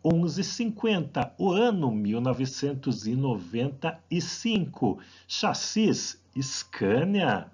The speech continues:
É o K cento e treze T L. A gente sempre comenta, pessoal, a respeito dos espelhos retrovisores.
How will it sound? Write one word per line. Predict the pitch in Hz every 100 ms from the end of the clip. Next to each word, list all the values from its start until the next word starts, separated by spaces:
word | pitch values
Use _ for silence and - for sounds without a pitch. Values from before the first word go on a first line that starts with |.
| - - _ 107 - _ _ _ _ _ -
É | 165
o | 123
K | - - 180
cento | - - 214 202
e | 175
treze | - 151 170 185
T | 208 - 233
L. | 190 196 185 165
A | 151
gente | 202 214
sempre | - 208 202 202
comenta, | - 175 131 160 170 170
pessoal, | - 143 - 151
a | 165
respeito | 196 - 165 165 180
dos | 123 180 185
espelhos | 196 - - 196 196
retrovisores. | 180 180 196 180 160 196 226 202 135